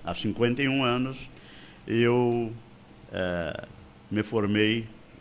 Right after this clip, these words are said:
em Direito, consegui colar o grau em Direito. Naquela época, eh,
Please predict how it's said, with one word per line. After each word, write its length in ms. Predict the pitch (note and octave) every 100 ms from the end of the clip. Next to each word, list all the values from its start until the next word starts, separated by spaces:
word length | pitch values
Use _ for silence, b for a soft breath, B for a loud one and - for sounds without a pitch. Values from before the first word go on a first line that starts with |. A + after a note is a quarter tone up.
| - - - - - - - - - - -
em 160 | G2+
Direito, 480 | G#2 B2+ A#2+ A2+ - -
consegui 600 | G2+ F#2 G#2 F2 G#2 F2 B B -
colar 380 | - G2 G#2 G2+
o 60 | F#2+
grau 280 | G2+ G#2 G2
em 80 |
Direito. 460 | G2 G2 F2 C2+ - E2
Naquela 480 | G#2+ A#2 C#3+ B2+
época, 440 | G#2+ C3 C3 - E2 - - B B B B B
eh, 560 | - F2+ E2+ D#2 C#2+ B1+